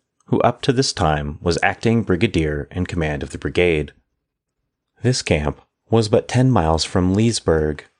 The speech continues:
the county seat of Loudoun County. The picket guards in this camp were located in pleasant places.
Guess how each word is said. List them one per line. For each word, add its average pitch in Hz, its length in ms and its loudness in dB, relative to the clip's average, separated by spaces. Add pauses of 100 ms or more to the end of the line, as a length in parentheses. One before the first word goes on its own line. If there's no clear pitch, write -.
(160)
the - 80 -4
county 104 320 0
seat 82 300 0
of 76 100 -4
Loudoun 78 340 0
County. 85 520 -2 (680)
The 101 80 -6
picket 110 300 0
guards 78 340 2
in 78 120 -2
this 73 180 -4
camp 73 380 -4
were 90 100 0
located 85 540 0
in 78 100 -4
pleasant 80 380 -4
places. 107 580 -2